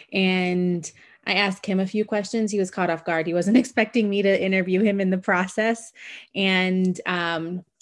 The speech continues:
then I've got some questions for him around the resurrection, um, and how it brings hope to marriage. But what I wanna do is start with this comparison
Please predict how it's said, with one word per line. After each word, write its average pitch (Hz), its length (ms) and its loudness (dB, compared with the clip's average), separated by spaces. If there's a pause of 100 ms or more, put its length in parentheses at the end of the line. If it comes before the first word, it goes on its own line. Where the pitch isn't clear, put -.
then 208 460 0
I've 196 140 -2
got 190 240 -2
some 196 100 -6
questions 185 500 -6
for 180 140 -8
him 208 800 -2 (380)
around 185 400 -2
the 185 120 0
resurrection, 165 1080 -4 (360)
um, 160 400 -8
and 170 120 -8
how 160 600 -6 (360)
it 185 220 -4
brings 180 360 -2
hope 294 420 -4 (240)
to 180 120 -6
marriage. 151 720 -6 (1200)
But 190 140 -6
what 208 120 -2
I 208 80 0
wanna 208 340 -2
do 180 300 -2
is 160 640 -4 (380)
start 226 640 -2
with 190 400 0
this 180 640 -4 (600)
comparison 185 840 -6